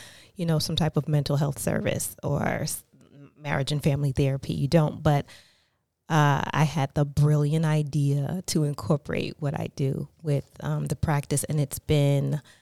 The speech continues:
so wonderful and needed. And I'm happy to say I'm the only one in, you know, the, um, community that does it. And it just, it just works. It really does. And I spend a lot of time,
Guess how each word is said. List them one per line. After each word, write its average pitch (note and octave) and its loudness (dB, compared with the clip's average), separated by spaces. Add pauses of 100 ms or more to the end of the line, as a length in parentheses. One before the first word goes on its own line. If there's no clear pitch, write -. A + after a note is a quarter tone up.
(420)
so D#3 0 (320)
wonderful C#3+ 0
and C#3 -4
needed. D3+ -2
And C3+ -2
I'm C#3+ -2 (340)
happy E3+ 2
to D#3 2
say D#3+ 2
I'm D3+ 0
the C#3+ -2
only E3 0
one D3 0 (100)
in, C3+ -4
you C#3 -8
know, C#3+ -4
the, - -4 (440)
um, C3+ -2
community D3+ 0
that C#3+ 0
does D#3 0
it. C3+ 2 (100)
And D3 0
it D3 -2
just, D3+ -2
it E3 -4
just - -6
works. D#3+ -4
It D#3+ -2
really D3 0
does. D#3 -2
And D3 -2
I C#3+ 0
spend D#3 -2
a D3+ 0
lot D3 2
of E3 0
time, C#3+ -2